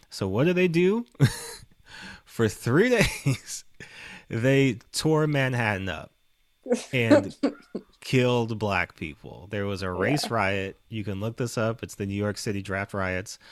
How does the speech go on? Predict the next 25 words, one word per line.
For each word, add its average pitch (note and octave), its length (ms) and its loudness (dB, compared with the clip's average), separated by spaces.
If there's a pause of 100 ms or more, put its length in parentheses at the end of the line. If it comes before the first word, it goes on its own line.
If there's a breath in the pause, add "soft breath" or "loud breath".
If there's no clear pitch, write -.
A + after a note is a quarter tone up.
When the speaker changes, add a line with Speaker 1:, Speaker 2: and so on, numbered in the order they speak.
(360 loud breath)
Speaker 1:
Um, F#2 440 -2
the A2+ 80 0
official C3 380 2
death A2 340 -4
toll, F2 320 -2
and F2+ 80 -6
this B2 160 -4
isn't F#2 600 -8
just - 300 2
black F#2 260 0
people, F2 300 -8
but G2 120 -6
just A#2+ 240 -2
in G#2 120 -4
general, F2+ 540 -4 (260 loud breath)
was F#2+ 420 -4 (140)
about A2+ 380 0
a G#2 100 -2
hundred G#2+ 400 -4
and G2 120 -6
twenty F#2 300 -6
people, - 500 -14 (340)
right? F2+ 400 -4 (200)
And F2+ 240 -8
they E2+ 520 -8